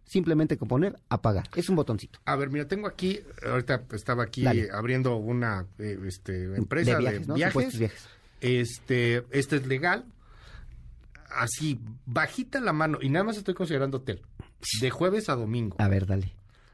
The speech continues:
Speaker 2: Este, la más, el más vara en Cancún sería este que es el Río Palas, creo. Ah, no, el Fiesta Americana.
Speaker 1: Ok.
Speaker 2: Ah,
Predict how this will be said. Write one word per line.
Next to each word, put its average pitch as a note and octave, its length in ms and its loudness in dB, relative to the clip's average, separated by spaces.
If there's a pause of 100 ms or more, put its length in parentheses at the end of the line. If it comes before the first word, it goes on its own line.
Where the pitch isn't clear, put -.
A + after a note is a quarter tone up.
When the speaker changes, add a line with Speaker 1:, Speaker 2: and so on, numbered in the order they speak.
(200)
Speaker 2:
Este, B2 580 0
la C3+ 180 2
más, F3+ 300 2
el C#3+ 140 0
más G#3 300 0
vara G#3 360 0 (320)
en C3 200 2
Cancún B2+ 580 0 (140)
sería C#3+ 520 2
este D3 240 -4
que C#3+ 80 -8
es B2+ 80 -6
el C3+ 140 0
Río C#3 240 0
Palas, A2+ 320 -2
creo. G2 200 -6 (280)
Ah, C#3 100 2
no, D3 100 4
el C#3 80 2
Fiesta D#3 200 -2
Americana. A#2+ 580 -2
Speaker 1:
Ok. A2+ 200 2 (340)
Speaker 2:
Ah, A2 140 -6